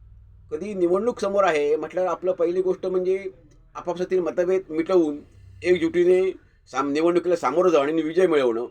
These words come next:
हे उद्दिष्ट हवंय. पण या उलट काँग्रेसचं आहे की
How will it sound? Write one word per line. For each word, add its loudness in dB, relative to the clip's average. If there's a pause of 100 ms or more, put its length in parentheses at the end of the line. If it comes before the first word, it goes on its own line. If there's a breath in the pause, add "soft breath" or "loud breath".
हे -6
उद्दिष्ट -4
हवंय. 0 (560)
पण -12
या 0
उलट 4
काँग्रेसचं 4
आहे 2
की -12